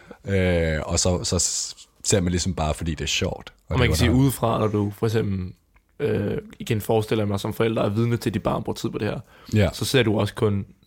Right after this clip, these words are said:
Speaker 2: sensation-, sensa-, åh, Gud.
Speaker 1: Se, det er så svært. <laughs> Det
Speaker 2: Sensationalismen.
Speaker 1: Præcis.
Speaker 2: Øhm, du ser jo kun dramaet, du ser kun alt det, der går galt,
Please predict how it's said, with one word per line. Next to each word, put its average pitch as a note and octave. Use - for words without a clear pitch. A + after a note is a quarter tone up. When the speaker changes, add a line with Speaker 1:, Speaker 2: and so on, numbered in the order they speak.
Speaker 2:
sensation-, G2+
sensa-, G#2
åh, G#2
Gud. -
Speaker 1:
Se, F#3+
det D#3
er F3+
så G3
svært. G3+
<laughs> E3+
Det -
Speaker 2:
Sensationalismen. B2
Speaker 1:
Præcis. G#2+
Speaker 2:
Øhm, A2
du -
ser C#3+
jo A#2
kun G2+
dramaet, A2
du A#2+
ser A2+
kun G#2+
alt A2
det, G#2+
der G#2+
går G2+
galt, G2+